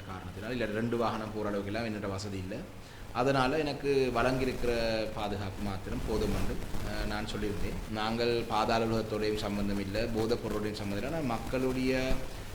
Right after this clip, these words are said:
மக்களுக்கு நடந்த பல அநீதிகளை பற்றி பல உண்மைகளை நாங்கள் வெளிப்படுத்தியிருக்கிறோம் கடந்த காலத்திலே. அஹ், அது ஈஸ்டர் குண்டுவெடிப்பாக இருக்கட்டும், இப்படியான பல விடயங்கள் சம்பந்தமாக பல, அஹ், கருத்துக்களை நாங்கள், அஹ், வெளியிட்டிருக்கிறோம். அந்த வகையிலே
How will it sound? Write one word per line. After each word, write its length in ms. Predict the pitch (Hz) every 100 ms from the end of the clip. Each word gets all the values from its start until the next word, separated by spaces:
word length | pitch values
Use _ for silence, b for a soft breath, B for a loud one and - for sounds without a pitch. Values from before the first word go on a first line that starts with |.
| 196
மக்களுக்கு 440 | 208 - 123 123
நடந்த 320 | 117 113 123
பல 240 | 120 123 117
அநீதிகளை 540 | 104 113 120 123 117
பற்றி 220 | 110 117
பல 240 | 143 131 127
உண்மைகளை 480 | 117 131 139 131
நாங்கள் 280 | 147 127 127
வெளிப்படுத்தியிருக்கிறோம் 760 | 110 131 135 117 104 95 98 98
கடந்த 220 | 98 95
காலத்திலே. 440 | 92 87 - 85 - - - - - - 104
அஹ், 260 | 110 117
அது 180 | 117 127 127 123 120 120 117
ஈஸ்டர் 280 | 117 120
குண்டுவெடிப்பாக 480 | 107 110 104 98 101
இருக்கட்டும், 300 | 95 95 117
இப்படியான 280 | 127 123 120 113
பல 160 | 113
விடயங்கள் 380 | 113 110 110 110
சம்பந்தமாக 500 | 107 107 104 107 127 135
பல, 280 | 120 123 120 - - - -
அஹ், 680 | 104 104 104 104 104 104 101 -
கருத்துக்களை 460 | 117 120 120 123 135
நாங்கள், 360 | 123 117 131 160 - - 110
அஹ், 300 | 110 110 107
வெளியிட்டிருக்கிறோம். 600 | 110 147 143 104 101 110
அந்த 160 | 123 131
வகையிலே 360 | 131 131 131